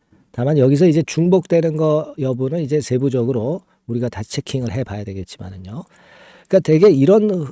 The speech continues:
그 수치 분석이 지금 상당히 중요한 거거든요. 그래서 일단 뭐 물량이 해소가 그래도 좀 돼 가고 있고 또 거래가 붙기 때문에 그 물량들이 많이 해소가 되고 있다는 부분들을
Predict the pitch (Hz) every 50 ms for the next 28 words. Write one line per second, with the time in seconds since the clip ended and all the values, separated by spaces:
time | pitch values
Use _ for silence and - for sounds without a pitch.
0 | 403 466 - _ - 131 131 123 117 113 113 110 110 107 107 107 104 104 110 110
1 | - _ _ - - - 190 185 - - - 185 185 - - 143 135 143 123 135
2 | 127 123 127 175 180 160 - - 117 165 165 165 151 - - - 160 170 196 214
3 | 185 - - 233 233 113 107 101 92 90 92 87 - 104 120 131 110 110 139 -
4 | - _ _ _ _ _ _ _ _ _ _ _ _ _ _ - 147 131 143 156
5 | 160 - 190 185 170 139 135 135 127 120 123 - - - - - 131 147 180 185
6 | 185 190 202 - - - 151 135 139 165 165 190 170 147 151 156 147 156 147 160
7 | 170 151 - - 147 139 - 104 113 113 127 113 92 - - 92 92 85 95 -
8 | 156 - - - 120 151 175 196 190 185 190 180 - - 139 - - - 151 -
9 | - 135 120 127 165 170 127 92 80 - _ _ _ _ _ _ _ _ _ _
10 | _ _ _ - _ _ _ _ _ _ _ _ - - 185 196 170 139 139 135
11 | 147 143 139 143 127 135 135 151 165 143 110 110 131 156 98 92 123 127 113 156
12 | 156 170 - - 127 120 127 123 107 - 117 113 110 110 107 107 101 101 104 101
13 | 92 104 104 120 143 156 170